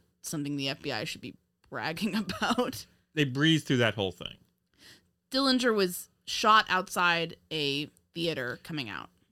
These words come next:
Speaker 2: Biograph Theater, nineteen thirty-four, after having seen Manhattan Melodrama, which starred, uh, the young Myrna Loy.
Speaker 1: And William Powell.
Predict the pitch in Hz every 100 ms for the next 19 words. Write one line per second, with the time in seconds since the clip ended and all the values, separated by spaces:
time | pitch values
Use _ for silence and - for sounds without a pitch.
0 | _ _ 110 107 104 98 - 101 98 95
1 | 95 - 98 - 98 92 - 123 120 117
2 | 113 - 95 - 95 92 90 87 87 -
3 | 98 92 92 90 87 92 90 - 110 92
4 | 95 113 110 92 85 82 92 _ _ _
5 | _ _ 95 - - 87 87 85 92 85
6 | 85 82 82 _ _ 92 95 98 98 95
7 | 98 95 92 113 - 147 _ _ 214 262
8 | 240 226 240 247 339 160